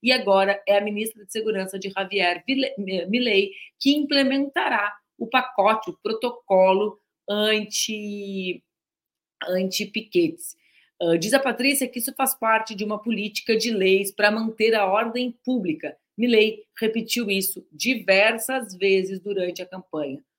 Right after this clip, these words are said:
Bullrich prometeu usar força proporcional à resistência ao lidar com os bloqueios nas ruas. Ela disse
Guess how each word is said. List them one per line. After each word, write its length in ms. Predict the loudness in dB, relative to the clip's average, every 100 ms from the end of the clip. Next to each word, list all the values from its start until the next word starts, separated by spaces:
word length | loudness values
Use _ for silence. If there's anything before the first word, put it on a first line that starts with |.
| _ _ 0
Bullrich 560 | 2 2 0 -4 -8 -12 _
prometeu 500 | 0 2 2 0 -2
usar 380 | -2 0 0 0 -4 _ _ -6
força 480 | 2 2 4 0 -2
proporcional 1040 | 0 -2 -2 -4 -4 -2 -2 0 0 0
à 140 | -2 -2
resistência 1040 | -2 -2 -4 -8 -6 -4 -4 -6 -10 -12 -12 -2
ao 140 | 0
lidar 440 | 0 2 2 2 0 _ _
com 120 | -2
os 120 | -2
bloqueios 640 | -2 -4 -4 0 2 2 -2
nas 240 | -8 -10
ruas. 360 | -10 -8 -8 -12 _ _
Ela 220 | 0 2 2
disse 500 | 0 -2 -2 -8